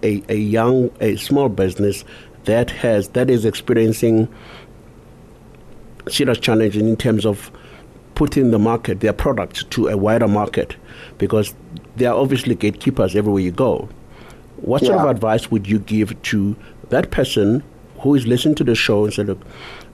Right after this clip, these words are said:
Speaker 1: I want to take this product to market, and I'm struggling to, you know, to, to, to penetrate"?
Speaker 2: I think the first thing, when one puts a product into the market out there,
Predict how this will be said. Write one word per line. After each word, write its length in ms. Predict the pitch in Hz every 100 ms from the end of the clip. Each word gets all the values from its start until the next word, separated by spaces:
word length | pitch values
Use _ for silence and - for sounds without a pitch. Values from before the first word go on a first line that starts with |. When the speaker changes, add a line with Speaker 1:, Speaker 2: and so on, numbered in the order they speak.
| -
Speaker 1:
I 540 | 117 120 117 117 117 120 -
want 240 | 123 160
to 60 | 156
take 280 | 151 120
this 140 | 120 117
product 560 | - 123 78 - - - - - - -
to 140 | 147
market, 480 | 101 87 - 73 - - - - - - -
and 420 | 107 107 104 - - - -
I'm 220 | 110 113
struggling 640 | 107 - 131 135 110 85 101 -
to, 120 | - 104 - -
you 100 | 123
know, 140 | 101
to, 220 | - 110 104
to, 180 | 113
to 140 | 104 110
penetrate"? 580 | - 120 101 - - - - - - - - - - - - - - - - - - - - - - -
Speaker 2:
I 120 | 156 165
think 140 | 247
the 100 | 233
first 280 | 233 240 233
thing, 120 | 220
when 200 | 202 185
one 280 | 156 160 170
puts 320 | - 175 -
a 280 | 170 160 156
product 420 | - 160 147 143
into 160 | 156 139
the 80 | 135
market 320 | 131 131 127
out 220 | 127 113
there, 260 | 110 110